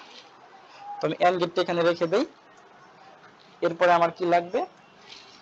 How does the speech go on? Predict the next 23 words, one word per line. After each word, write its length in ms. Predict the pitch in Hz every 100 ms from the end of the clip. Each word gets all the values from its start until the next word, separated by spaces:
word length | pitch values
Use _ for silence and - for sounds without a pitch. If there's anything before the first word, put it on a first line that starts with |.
| 151
আমার 160 | 147 147
লাগবে 200 | 160 151
হচ্ছে 180 | 160 - - 185
এবি। 180 | 160 123 - - - - - - - - - - - - - - - - - - - - - - -
তো 80 | 139 135 -
এটা 140 | 147 160 156
হচ্ছে 300 | 156 - 170 - 156
এ, 20 | 196 330 - - - - -
এটা 120 | 143 139
হচ্ছে 240 | 135 - 170 180
বি, 100 | 135 - - - - 151
এটা 120 | 151
পাবো 140 | 151 151
আমি 80 | 185 214
কি? 80 | 202 -
এটা 100 | 156 139
পাবো 120 | 131
হচ্ছে 180 | 143 240 - - -
আমার 160 | 131 -
সি, 120 | - 156 - - - - - -
ঠিক 100 | - 269
আছে? 120 | 190 139 - - - - - - - - -
তো 60 | -